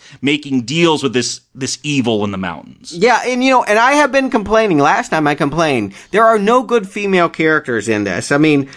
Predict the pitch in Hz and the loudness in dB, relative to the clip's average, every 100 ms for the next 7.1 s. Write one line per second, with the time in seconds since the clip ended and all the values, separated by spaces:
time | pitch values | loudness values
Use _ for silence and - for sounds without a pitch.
0 | - - 208 214 196 190 175 170 160 165 | -4 0 4 4 4 4 4 2 4 4
1 | 190 208 160 147 131 127 127 123 131 127 | 4 2 2 4 4 2 2 2 2 2
2 | 123 131 139 123 - 147 180 185 - 160 | 2 2 0 -2 -2 0 2 0 2 2
3 | 143 160 156 143 131 143 135 131 131 131 | 4 2 0 -2 0 2 2 2 0 0
4 | 135 127 - 151 143 131 120 - - - | 2 0 -2 0 0 2 0 -2 -12 -2
5 | 143 143 143 135 139 127 127 117 120 - | 0 2 2 2 0 0 0 0 0 -2
6 | - 196 220 131 - 127 110 104 107 107 | 0 2 2 -2 -2 0 2 2 0 -2